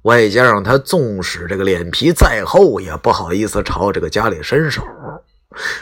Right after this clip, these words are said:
不过他也没有把这事儿当回事儿，因为他有的是本钱，他的本钱就是村外的那座大山。要知道，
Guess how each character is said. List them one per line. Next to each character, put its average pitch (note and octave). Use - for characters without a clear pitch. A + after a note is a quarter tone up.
不 G2
过 G#2+
他 C3
也 A2
没 F2
有 F3
把 -
这 -
事 B2+
儿 A#2
当 C#3
回 F#3
事 G#3
儿， D#4
因 F#3+
为 G#3+
他 A#3
有 F#2
的 -
是 A2+
本 -
钱， -
他 G3
的 G3+
本 E2+
钱 B2
就 A#2
是 F2
村 A#2
外 F2+
的 E2
那 E2
座 -
大 -
山。 G#2
要 F#2
知 F2
道， D2+